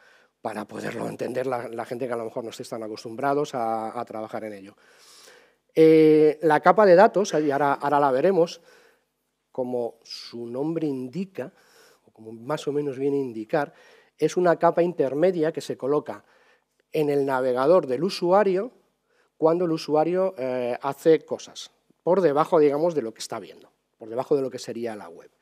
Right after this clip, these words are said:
Es una capa, esta es un obje-, bueno, no, no, no sé si es un objeto, a lo mejor los programadores me matan, pero digamos, es una capa que está hecha con JavaScript, que lo que va haciendo va recogiendo datos de los eventos o las cosas que hace un usuario en una web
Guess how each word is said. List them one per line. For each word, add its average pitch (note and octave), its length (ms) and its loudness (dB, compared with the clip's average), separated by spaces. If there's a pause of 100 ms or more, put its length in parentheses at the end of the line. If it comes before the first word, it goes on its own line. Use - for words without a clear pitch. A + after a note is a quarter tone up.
(480)
Es E3 280 2
una D#3+ 240 0
capa, - 260 0
esta A#2+ 300 -8
es A#2 180 -10
un C#3 120 -4
obje-, - 220 -12 (120)
bueno, A#2 260 -18 (140)
no, A2+ 220 -18
no, B2+ 240 -12
no C3 140 -12
sé C3+ 140 -10
si B2+ 140 -14
es A#2 80 -14
un A2+ 100 -14
objeto, D#3 400 -2
a - 20 -2
lo C3 80 -6
mejor A2+ 220 -14
los B2 120 -12
programadores A2+ 440 -14
me G2 120 -14
matan, D#3+ 320 -2 (380)
pero B2+ 160 -6
digamos, A2+ 180 -6
es C#3+ 120 -10
una E3 180 2
capa C#3+ 260 -2
que A2 80 -12
está D3 220 -2
hecha C#3 200 -6
con G#2 160 -20
JavaScript, D#3 720 -2 (540)
que D3 120 4
lo C#3 100 -2
que C#3 100 -6
va D#3 80 2
haciendo F#3 260 0
va E3+ 100 0
recogiendo E3 600 -4
datos F3+ 540 -4 (580)
de C3+ 360 0 (200)
los - 220 -16
eventos B2 400 -2
o G2+ 40 -16
las - 160 -20
cosas C3+ 260 -10
que - 60 -14
hace A#2 140 -12
un C3+ 60 -6
usuario C#3 340 -2
en C#3 60 -4
una C#3 160 -4
web E3 240 0